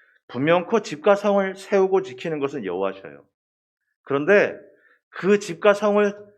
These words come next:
세우고 지키기 위해서는요, 하나님과 함께 집을 세우려는 사람이 반드시 있어야 되고, 하나님과 함께 성을 지키려는 사람이 반드시 있어야 된다라는 것이 이 말씀의 진짜 의미예요.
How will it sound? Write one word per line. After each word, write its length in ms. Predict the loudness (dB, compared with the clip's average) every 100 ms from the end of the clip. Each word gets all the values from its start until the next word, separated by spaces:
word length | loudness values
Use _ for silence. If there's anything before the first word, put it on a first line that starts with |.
| _ _
세우고 540 | 0 4 4 4 0
지키기 520 | 0 -6 -6 -4 0
위해서는요, 840 | 2 0 -2 -2 2 2 0 -8 _ _ _ _ _ _
하나님과 600 | 2 6 6 4 4 6
함께 340 | 4 0 -2
집을 400 | -2 -2 0 2
세우려는 640 | 2 0 2 2 0 -2 -8 -16 _ _ _ _
사람이 540 | 0 4 6 4 -2
반드시 540 | -4 -4 -2 -4 -4 -6
있어야 360 | -4 -4 -4
되고, 420 | -6 -10 -10 -12 _ _ _ _ -2
하나님과 580 | 4 4 4 4 4
함께 220 | 4 2 -4
성을 300 | 0 2 2
지키려는 560 | -2 -8 -2 0 -2
사람이 440 | 0 4 4 2 -6 -10 -20 -20 _ _ -18
반드시 600 | -10 -8 -4 -4 -4 -6
있어야 400 | -8 -6 -2 -2
된다라는 500 | -4 -8 -10 -12 -16
것이 220 | -18 -18 -14
이 80 |
말씀의 380 | -12 -12 -12 -14
진짜 260 | -14 -8 -6
의미예요. 520 | -6 -10 -20 -20 -20